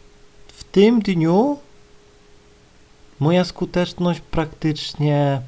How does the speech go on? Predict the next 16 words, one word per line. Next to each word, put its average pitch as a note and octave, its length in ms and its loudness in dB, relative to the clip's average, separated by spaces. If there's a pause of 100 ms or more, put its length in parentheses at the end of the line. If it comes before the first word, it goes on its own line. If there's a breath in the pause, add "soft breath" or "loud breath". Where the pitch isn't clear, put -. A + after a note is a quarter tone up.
(640 soft breath)
była, D#3+ 440 4
jest D3+ 420 2
i D3+ 60 0
będzie, C#3 600 2
no, D3 120 0
praktycznie C#3+ 800 0
zerowa, C3 540 2
jeden C#3 540 2
procent, B2 640 0
no A2+ 120 0
nie? A#2+ 260 2 (440 loud breath)
I C#3 80 0
naprawdę, F3+ 720 -2 (3000 loud breath)
poznając F3+ 560 0
gdzieś D3+ 180 -4
tam D#3+ 340 -2